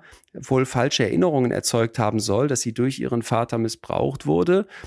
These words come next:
Ähm, und zwar, indem er auch wieder solche Fragen gestellt hatte.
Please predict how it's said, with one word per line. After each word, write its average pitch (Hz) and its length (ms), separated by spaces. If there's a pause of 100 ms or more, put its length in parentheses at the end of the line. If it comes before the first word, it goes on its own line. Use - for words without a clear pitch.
(220)
Ähm, 131 360
und - 260
zwar, - 320 (360)
indem - 420
er 101 100
auch 175 160
wieder 147 160
solche 113 260
Fragen 113 340
gestellt 104 440
hatte. 131 340